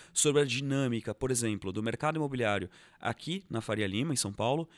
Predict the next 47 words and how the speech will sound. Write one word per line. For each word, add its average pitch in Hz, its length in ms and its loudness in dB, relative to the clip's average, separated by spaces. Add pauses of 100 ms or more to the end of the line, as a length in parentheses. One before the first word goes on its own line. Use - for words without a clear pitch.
e 113 100 -6
também 120 320 0
na 123 60 0
Avenida 117 260 -2
Paulista. 101 440 -2
E 110 60 2
aqui 127 140 -6
quem 160 120 -4
tá 147 120 0
nos 139 140 0
ouvindo 127 340 2
não 127 80 0
é 127 40 -4
que 139 80 -6
nós 127 160 -2
somos 131 260 -2
bairristas, 110 580 -2
né? 101 120 0
Mas 104 160 -2
quando 135 140 -2
a - 20 -2
gente - 180 -2
olha 110 200 4
ali 104 200 0 (380)
pra 101 580 6
concentração 120 680 0
de 113 80 -4
imóveis 104 360 2
dispostos 104 800 -2 (260)
em, 101 300 0
dentro 110 380 -2
de 98 60 -8
fundos 107 200 -6
imobiliários, 101 640 0 (260)
eu - 60 -2
diria 120 200 4
que 131 140 -6
de 117 100 -2
lajes 123 240 4
corporativas, 120 960 -2 (720)
setenta 135 640 0
por 117 160 -4
cento 113 320 0
estão 104 260 0
em 104 60 0
São 92 180 -2
Paulo, 127 500 4